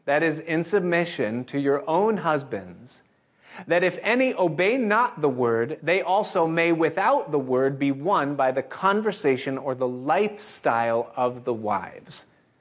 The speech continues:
So the situation that Peter is painting is where you have a Christian woman and a wayward husband. And Peter is saying that the solution to the situation, Christian woman with a wayward husband,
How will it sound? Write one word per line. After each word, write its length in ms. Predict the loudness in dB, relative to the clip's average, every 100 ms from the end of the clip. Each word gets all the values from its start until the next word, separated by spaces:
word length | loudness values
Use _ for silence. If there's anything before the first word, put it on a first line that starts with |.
| _
So 120 | -2
the 140 | 0 2
situation 760 | 2 0 2 2 2 2 0
that 140 | 0 0
Peter 260 | 0 2
is 140 | 2 2
painting 460 | 2 2 2 0
is 80 | 0
where 160 | 0 2
you 160 | 2
have 400 | 2 2 2 -2 -12 -4
a 60 | -4
Christian 640 | -2 0 0 2 0 2
woman 360 | 2 4 2 0
and 220 | 0 0
a 60 | 0
wayward 640 | 0 2 2 2 2 0
husband. 480 | 0 0 -2 -6 -20 _ _ _ _ _ _ _ _ _ _ _ -14 -8
And 100 | -2
Peter 260 | 0 2
is 140 | 2 2
saying 260 | 2 2
that 120 | 2 0
the 100 | -2
solution 720 | 2 2 4 2 2 2 2
to 100 | 2
the 120 | 2
situation, 920 | 2 0 2 2 4 2 2 0 0
Christian 500 | 0 0 2 0 2
woman 280 | 2 2 2
with 160 | 2 0
a 60 |
wayward 400 | 2 2 4 2
husband, 480 | 2 0 2 0 0